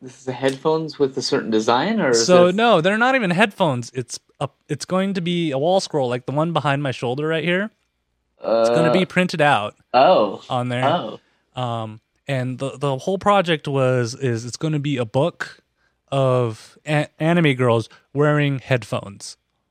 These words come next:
Speaker 1: Oh my gosh.
Speaker 2: Like, name brand headphones.
Speaker 1: K T, how much?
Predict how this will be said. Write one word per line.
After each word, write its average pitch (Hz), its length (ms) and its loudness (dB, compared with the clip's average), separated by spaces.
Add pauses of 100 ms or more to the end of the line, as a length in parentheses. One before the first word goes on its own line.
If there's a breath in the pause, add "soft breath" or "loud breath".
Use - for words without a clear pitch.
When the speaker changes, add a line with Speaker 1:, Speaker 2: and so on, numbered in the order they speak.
(200)
Speaker 1:
Oh 131 80 2
my 127 140 -2
gosh. - 20 0 (340)
Speaker 2:
Like, - 80 -18
name 151 360 0
brand 139 300 2
headphones. 107 760 -4
Speaker 1:
K 175 100 0
T, 160 180 -2
how 135 220 0
much? 202 440 -4